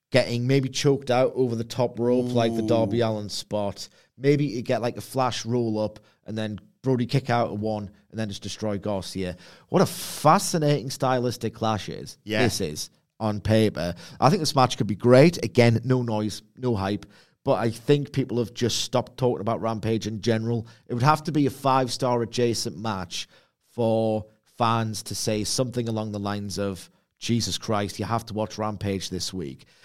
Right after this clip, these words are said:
Speaker 1: And much of that has to do with the fact that you get a four-starer every week. Those Dynamites where you don't get something at the four-star level, you think, "Well, that's a disgrace.
Speaker 2: <laughs>
Speaker 1: What are they
Speaker 2: Yes.
Speaker 1: thinking, not giving me, like, this absolutely great T V match?" So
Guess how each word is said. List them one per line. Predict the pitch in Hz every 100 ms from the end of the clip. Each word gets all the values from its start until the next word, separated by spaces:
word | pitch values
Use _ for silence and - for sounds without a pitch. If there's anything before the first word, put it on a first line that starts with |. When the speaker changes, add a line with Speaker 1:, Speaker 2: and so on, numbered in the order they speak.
| -
Speaker 1:
And | 143
much | 185 175
of | 147
that | 147 92
has | 120
to | -
do | 92 98
with | 98 95
the | 90
fact | - 95 87
that | 90 85
you | 92
get | 104
a | 92
four-starer | - - 90 90 - 92 98 92 -
every | 107 104
week. | 110 131 - - -
Those | 123 120
Dynamites | - 127 117 110 104 -
where | 107
you | 104
don't | 98 117 117 117
get | - 110 104 _
something | - 127 110 104
at |
the | -
four-star | - 107 101 - 98
level, | 107 107 101
you | 82
think, | 92
"Well, | 87
that's | 110 -
a |
disgrace. | 85 - - - 104 -
Speaker 2:
<laughs> | - -
Speaker 1:
What | 165 160
are | 156 139
they | 143
Speaker 2:
Yes. | 120 120
Speaker 1:
thinking, | 151 131 113
not | 117 113
giving | 127 120 101
me, | 98
like, | 92
this | 95 104
absolutely | 113 110 - 110 92
great | 107 107 104
T | 101 101
V | 101 101
match?" | 78 78 -
So | - 90